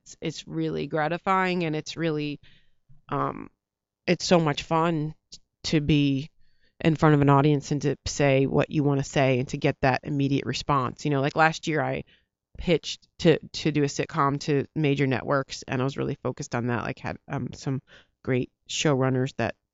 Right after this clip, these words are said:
a couple of guys that we went in as a team and pitched, and they didn't bite on that. And, you know, stand-up is something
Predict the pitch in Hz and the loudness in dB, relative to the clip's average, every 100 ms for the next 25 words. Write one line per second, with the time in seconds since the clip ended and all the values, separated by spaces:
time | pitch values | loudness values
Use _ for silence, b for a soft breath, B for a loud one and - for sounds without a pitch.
0 | - 139 - - - 127 120 117 120 - | -12 -6 -6 -8 -8 -6 -6 -6 -6 -6
1 | 131 - 135 131 131 127 131 120 - 139 | -8 -4 -2 -2 -2 -2 -4 -6 -4 -2
2 | 123 123 - 131 - - 127 127 135 131 | -2 -4 -4 -4 -4 -6 -2 -2 0 -2
3 | 131 _ _ b b b b b 139 147 | -4 _ _ b b b b b 4 6
4 | 151 - 147 135 135 135 151 - 143 131 | 4 2 0 0 2 2 2 0 -4 -2
5 | 131 131 - _ _ _ - 170 151 143 | -2 -6 -10 _ _ _ -8 0 2 0
6 | - 180 170 180 165 - 165 156 156 151 | 0 0 2 2 0 0 -2 0 0 2
7 | 151 147 | 2 -2